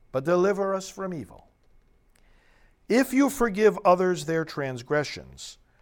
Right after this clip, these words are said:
your heavenly Father will forgive you. But if you do not forgive others, neither will your Father forgive your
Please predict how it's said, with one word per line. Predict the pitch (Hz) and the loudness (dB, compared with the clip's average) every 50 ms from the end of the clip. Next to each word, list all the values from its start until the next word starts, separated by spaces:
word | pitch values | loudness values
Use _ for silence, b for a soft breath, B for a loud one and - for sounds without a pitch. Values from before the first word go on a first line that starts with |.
| _ _ _ | _ _ _
your | 127 135 160 196 202 | 0 2 2 2 2
heavenly | 180 185 196 190 208 202 202 196 190 | 2 2 0 0 0 -2 -2 -4 -4
Father | 175 - 196 208 202 170 - 101 - - - _ _ _ _ | -2 -2 -4 -2 -2 -4 -6 -8 -14 -18 -20 _ _ _ _
will | 123 123 127 131 127 | -6 -4 -4 -4 -4
forgive | - - 147 131 123 123 120 117 104 | -4 -6 -8 -8 -4 -6 -6 -6 -6
you. | 104 120 143 151 104 - - - _ _ _ _ _ _ _ _ _ _ _ _ _ b b b b b b b b b b - | -8 -10 -10 -10 -12 -14 -18 -20 _ _ _ _ _ _ _ _ _ _ _ _ _ b b b b b b b b b b 4
But | 156 170 185 | 8 10 10
if | 208 208 208 170 | 10 8 6 4
you | 196 214 208 180 | -4 -4 -4 -4
do | 147 175 196 190 180 | -4 -4 -4 -4 -4
not | 175 185 214 254 294 - - - | -2 0 0 0 -2 -4 -8 -10
forgive | - 151 135 117 120 120 117 104 | -8 -6 -6 -4 -4 -4 -4 -4
others, | 98 95 80 65 - - - - - - - - _ _ _ _ _ _ _ _ _ _ _ _ _ _ _ _ _ _ _ | -4 -6 -8 -10 -16 -20 -20 -18 -18 -18 -18 -20 _ _ _ _ _ _ _ _ _ _ _ _ _ _ _ _ _ _ _
neither | - 92 120 127 139 143 143 151 151 156 151 | -12 -4 2 6 6 8 8 6 6 4 4
will | 151 160 165 160 | 4 4 4 4
your | 160 165 165 160 | 4 4 4 4
Father | 160 - 180 202 196 170 131 117 110 104 104 101 - - _ _ _ _ _ _ _ _ _ _ _ _ _ _ | 4 4 4 6 6 6 4 2 -2 -6 -8 -10 -12 -18 _ _ _ _ _ _ _ _ _ _ _ _ _ _
forgive | - - 147 160 151 147 170 185 175 151 | -6 -4 -4 -4 -2 -2 -4 -4 -4 -6
your | 143 170 196 185 156 113 90 73 67 - - | -2 -2 0 0 0 -2 -4 -8 -12 -16 -20